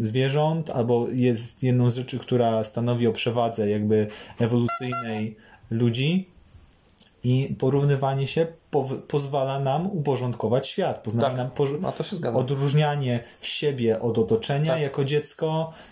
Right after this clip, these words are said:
Speaker 1: i tak dalej.
Speaker 2: Też, oczywiście. Jakieś hierarchizowanie
Speaker 1: Więc
Speaker 2: po prostu,
Speaker 1: porówny-,
Speaker 2: tak, szukanie miejsca
Speaker 1: więc
Speaker 2: swojego.
Speaker 1: porównywanie się, robimy to codziennie i uważam, że nie ma, nie musi być w tym nic złego, no nie?
Speaker 2: Tak.
Speaker 1: Więc w porządku. Tylko teraz, jeżeli ktoś,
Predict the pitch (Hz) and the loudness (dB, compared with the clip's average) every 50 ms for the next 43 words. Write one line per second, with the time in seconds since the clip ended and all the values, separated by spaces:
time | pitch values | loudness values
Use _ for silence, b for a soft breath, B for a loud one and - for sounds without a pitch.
0 | B B - 131 123 143 147 160 190 180 156 131 113 104 107 - - - - 147 | B B -4 -2 0 0 0 2 2 2 2 2 0 0 -2 -4 -8 -8 -8 -6
1 | 151 - 156 131 117 - - 135 123 117 113 - - - - 147 131 - - - | -2 -2 0 0 -2 -2 -4 -4 -6 -6 -8 -12 -8 -6 -4 -4 -4 -2 0 0
2 | 151 143 139 139 - 143 139 131 139 139 135 135 135 131 123 147 147 147 135 - | 2 2 2 0 0 -2 -4 -2 -2 0 0 -2 -2 -2 -2 -2 0 0 -2 -2
3 | - - - 127 123 123 120 120 117 120 117 117 170 196 165 143 - - - 160 | -4 -6 -2 2 2 2 2 2 0 -2 -4 -4 -4 -4 -4 -6 -8 -2 0 0
4 | 151 160 160 151 160 160 - - 123 123 123 120 123 147 147 143 - 123 - - | 0 0 0 0 0 0 0 0 -2 -2 -2 0 0 0 0 0 -4 -8 -10 -6
5 | - 117 - 170 175 180 185 165 165 170 170 170 156 165 160 156 156 151 147 - | -4 0 2 2 2 2 0 0 2 2 4 4 4 4 2 2 0 0 -2 -2
6 | - 147 156 151 165 170 175 170 - 151 147 - 147 131 - 135 123 120 117 117 | -2 0 0 2 2 2 2 2 0 -2 0 0 -2 -2 0 0 0 2 2 2
7 | 117 123 135 170 208 - 156 143 143 - - 143 135 135 135 139 143 143 131 143 | 2 2 2 0 0 0 0 0 0 0 0 0 0 2 0 0 0 0 2 2
8 | 147 151 175 202 220 190 165 151 147 - - - 202 - 180 151 139 135 139 147 | 2 4 4 4 4 4 2 0 -2 -8 -10 -10 -10 -6 -4 0 2 4 4 6
9 | 175 196 190 - 165 143 127 135 - - - - 143 139 139 139 143 139 127 127 | 6 4 4 2 0 0 0 -2 -2 -4 -6 -2 0 2 4 4 4 4 2 0
10 | 127 123 135 131 123 113 104 98 - - - - - - - 143 139 143 156 185 | -4 -4 -2 0 0 0 0 -4 -6 -10 -12 -18 -14 -6 -2 0 2 4 4 2
11 | 214 208 - - - 127 123 - - _ - 143 143 143 143 - - - - - | 2 0 -2 -4 -4 -4 -4 -8 -10 _ -2 0 0 2 0 -2 -6 -12 -16 -20
12 | - _ _ _ _ _ _ _ _ _ _ - - _ _ - b b b b | -20 _ _ _ _ _ _ _ _ _ _ -20 -20 _ _ -20 b b b b
13 | b - - - 131 131 151 165 160 156 - 107 104 208 - - - - - 147 | b -14 -6 -4 -2 0 2 2 0 0 0 -2 -2 -2 -4 -10 -8 0 0 2
14 | 151 160 156 147 147 123 117 110 - 117 110 127 139 139 143 143 - - - 151 | 2 2 2 0 0 0 0 -2 -2 -2 0 0 0 0 -2 -4 -6 -2 0 0
15 | 156 151 151 - - - - | 0 0 0 -4 -8 -10 -16